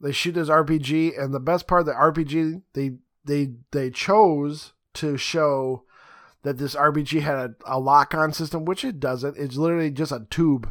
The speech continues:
It's like a, it looked like a potato gun for an R P G. There's no electronics on this thing. It's just so confusing, that part. And they, so they get past the Diablos,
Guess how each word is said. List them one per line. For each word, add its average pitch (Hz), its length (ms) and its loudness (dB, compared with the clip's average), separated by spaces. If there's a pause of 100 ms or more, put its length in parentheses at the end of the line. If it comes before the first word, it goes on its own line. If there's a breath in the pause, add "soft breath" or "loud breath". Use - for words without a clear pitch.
It's 143 200 -8
like 147 140 0
a, 143 60 -2
it 135 200 -8
looked 180 140 4
like 175 140 4
a 147 60 0
potato 175 420 2
gun 135 200 -4
for 127 180 -4
an 123 60 -2
R 135 100 0
P 131 120 -6
G. 123 120 -8
There's 147 200 -2
no 160 400 0 (260)
electronics 135 580 -4
on 120 100 -10
this 120 140 -10
thing. 120 340 -12
It's 156 320 -4
just 156 240 -4
so 165 320 2
confusing, 139 880 2 (500 soft breath)
that 143 260 -2
part. - 320 -8 (600 loud breath)
And 151 180 -2
they, 151 160 0
so 175 180 2
they 170 100 4
get 175 340 -2
past 165 300 0
the 151 60 -6
Diablos, 131 680 -2